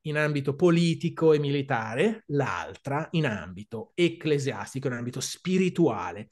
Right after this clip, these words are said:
entrambi con Milano per epicentro della trasformazione della epoca, della nuova era, l'era dello Spirito Santo. Un'era la cui responsabilità poggiava, riposava sulle loro spalle.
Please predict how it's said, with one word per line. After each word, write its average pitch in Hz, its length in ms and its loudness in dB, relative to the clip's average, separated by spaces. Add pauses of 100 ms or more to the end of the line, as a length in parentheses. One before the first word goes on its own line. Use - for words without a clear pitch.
(200)
entrambi 147 880 2
con 151 240 4
Milano 131 640 0
per 139 300 -4
epicentro 127 840 0
della 123 200 -4
trasformazione 131 1080 -6 (220)
della 107 460 -6 (100)
epoca, - 600 -10
della 131 220 0
nuova 147 340 2
era, 127 460 0
l'era 147 340 2
dello 123 200 -4
Spirito 123 460 -10
Santo. - 600 -14 (800)
Un'era 165 640 6
la 185 120 4
cui 180 160 4
responsabilità 151 640 -4
poggiava, 107 760 -2
riposava 131 680 -2
sulle 127 260 -6
loro 98 240 -10
spalle. - 760 -14